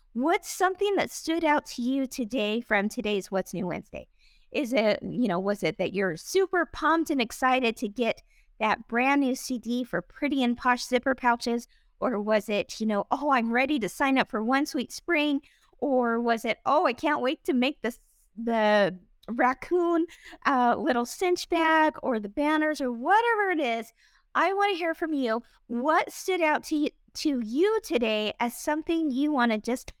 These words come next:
get right on and get started? All right, so there you go. That's the giveaway. Super simple. All you have to do to enter is post here on Facebook or on our YouTube channel,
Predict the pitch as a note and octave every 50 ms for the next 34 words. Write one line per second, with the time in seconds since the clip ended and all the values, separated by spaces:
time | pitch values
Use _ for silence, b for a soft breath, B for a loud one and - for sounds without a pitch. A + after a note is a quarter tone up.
0 | _ _ _ _ - A3+ B3 B3 B3 C4 A#3 A#3+ A#3+ A#3+ A#3 A3+ A#3 A#3+ A3+ G3
1 | G3+ - A#3 A#3 - - - - A3+ G#3+ G3+ G3 G3+ - - - _ _ _ _
2 | _ _ _ _ _ - B3 G#3+ G#3+ G#3 G3+ A3+ A3+ C#4 G#4 A4 - - A3 -
3 | - - - - - D#4+ D#4 C#4 A3 D3+ - - _ _ _ _ _ - A3+ G#3+
4 | A#3 B3+ C4+ D4+ F4 F#4+ G4+ F#4+ G4 G#4+ G4 - E4 C4 A#3+ A3+ A3+ A3+ A3+ A3+
5 | B3 A#3+ G#3 - F#3+ G3+ A#3 A#3 B3+ D#4 - - - F4+ - E4+ C#4+ C4+ C4 B3+
6 | A#3+ A#3 A3+ C#4 - - - - - A#4 B4 A#4+ - G#4 F4+ - - E4 E4+ F4
7 | F4+ E4+ - - F#4+ A4+ A#4+ G#4 F#4 D#4+ C#4 D#4 D#4 - - B3+ A#3 A#3 C4 B3
8 | B3+ E4 F4 b b b b b b b _ - - - C4 E4+ G4+ G4 - D4+
9 | C4 C#4 - - - B3 C#4 - - - C#4+ D#4 F4+ G4+ - - - - B3+ C4
10 | D4 G4 - C#4 D#4 F4 - - A3+ B3 - - - - - - _ - - G#4
11 | B4 C#5 - D4 - F4 F4 F4+ F#4+ G4 G4 E4 C#4 D4 C#4 A3+ - - A#3 A3
12 | - - - G#3+ F3+ F3+ G3 G3+ G#4